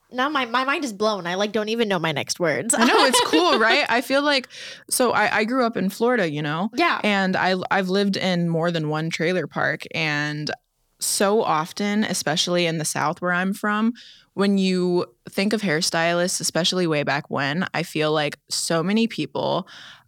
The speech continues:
Speaker 2: assume or just have this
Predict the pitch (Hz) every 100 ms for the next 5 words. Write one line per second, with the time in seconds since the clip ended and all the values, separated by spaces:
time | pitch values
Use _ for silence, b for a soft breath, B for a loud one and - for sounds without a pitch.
0 | - 202 - 196 170 160 156 170 - 165
1 | 156 156 - 170 - - - - 180 160
2 | 160 170 -